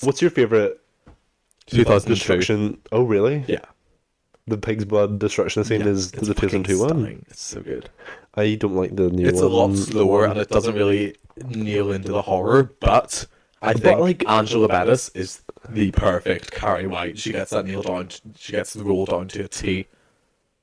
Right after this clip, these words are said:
Speaker 2: She hits the nail on the head. Like,
Speaker 1: Okay.
Speaker 2: she's so,
Speaker 1: But to me, like,
Speaker 2: so perfect.
Speaker 1: Cece Spacek's, like, wide-eye look is iconic and, like, creepy to me. It's
Speaker 2: See,
Speaker 1: great.
Speaker 2: it's
Speaker 1: She,
Speaker 2: iconic
Speaker 1: she,
Speaker 2: and
Speaker 1: she,
Speaker 2: creepy,
Speaker 1: she, she's good doing
Speaker 2: but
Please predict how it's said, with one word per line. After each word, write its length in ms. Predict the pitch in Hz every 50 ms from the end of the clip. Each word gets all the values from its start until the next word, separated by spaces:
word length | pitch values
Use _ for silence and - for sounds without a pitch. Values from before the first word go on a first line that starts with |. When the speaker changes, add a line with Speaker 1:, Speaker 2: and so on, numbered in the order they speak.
| _ _
Speaker 2:
She 180 | _ - - -
hits 280 | - 120 117 - - -
the 100 | 104 101
nail 120 | 95 92
on 60 | 95
the 80 | 92 92
head. 160 | 92 82 85 -
Like, 200 | 104 98 - -
Speaker 1:
Okay. 220 | 104 98 - 92 82
Speaker 2:
she's 160 | 82 85 -
so, 240 | - - - 110 107
Speaker 1:
But 100 | - 95
to 100 | 98 107
me, 180 | 107 110 113
like, 320 | 107 104 92 92 90 - -
Speaker 2:
so 220 | - - 110 104
perfect. 400 | 92 - 98 95 92 - 123 131 -
Speaker 1:
Cece 100 | 104 -
Spacek's, 540 | - 92 90 87 - - 92 90 - - -
like, 200 | 87 85 - - - - - 80 - - - - - - - - -
wide-eye 640 | 127 113 98 90 95 95 92 90 87 87 90 90 90
look 400 | 90 90 90 90 - - - -
is 80 | 92 92
iconic 580 | 87 85 - - 95 90 87 101 - - -
and, 120 | - 87 82
like, 160 | 85 - -
creepy 320 | - 95 90 - 98 104
to 100 | - 110
me. 160 | 107 107 113 113
It's 160 | 107 101 -
Speaker 2:
See, 100 | - 101
Speaker 1:
great. 60 | 98 104
Speaker 2:
it's 80 | - -
Speaker 1:
She, 80 | 131 117
Speaker 2:
iconic 280 | 110 135 131 - 135
Speaker 1:
she, 40 | 110
Speaker 2:
and 80 | 135 131
Speaker 1:
she, 80 | 110
Speaker 2:
creepy, 180 | 104 - 110 101
Speaker 1:
she, 340 | 98 - 143 143 131 113 -
she's 180 | - - 98 95
good 300 | - 98 92 95 95 101
doing 140 | 101 104 98
Speaker 2:
but 320 | 110 107 107 104 - -